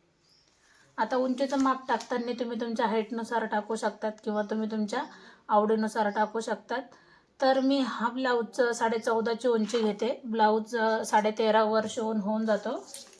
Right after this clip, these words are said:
किंवा तुम्ही पंधराची घ्या, सोळाची घ्या, किंवा तेरापर्यंत तुम्ही घेऊ शकतात. आता जास्त जर डीप गळा असेल तर शोल्डर साडेपाच घ्या, आणि नऊच्या आत जर असेल तर तुम्ही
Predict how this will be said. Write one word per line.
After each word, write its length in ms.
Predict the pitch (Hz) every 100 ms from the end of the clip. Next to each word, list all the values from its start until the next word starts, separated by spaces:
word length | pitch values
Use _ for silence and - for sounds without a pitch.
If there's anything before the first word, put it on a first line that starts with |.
| - _ _ _ -
किंवा 200 | 247 262
तुम्ही 200 | 269 262
पंधराची 580 | 269 247 240 247 247 254
घ्या, 260 | 233 226
सोळाची 540 | - 233 220 220 220 233
घ्या, 160 | 220 214 - - - _ -
किंवा 240 | 247 254
तेरापर्यंत 600 | 254 240 233 226 233 226
तुम्ही 200 | 233 247
घेऊ 240 | 247 214 196
शकतात. 400 | 196 175 - 185 - - - - - - - - - _ _ _ _ -
आता 240 | 214 254
जास्त 380 | 254 277 269 -
जर 240 | 269 277
डीप 200 | 269 269
गळा 300 | 233 262 254
असेल 680 | 240 226 233 233 254 - -
तर 60 | 262
शोल्डर 420 | 233 240 240 247
साडेपाच 600 | 254 233 226 220 226 214
घ्या, 260 | 202 214 226 - -
आणि 580 | - 240 247 254 254 254 - - _
नऊच्या 560 | 240 247 247 254 - 254
आत 380 | 247 247 240 208
जर 200 | 240 226
असेल 400 | 220 220 220 220
तर 80 |
तुम्ही 420 | 214 226 226 277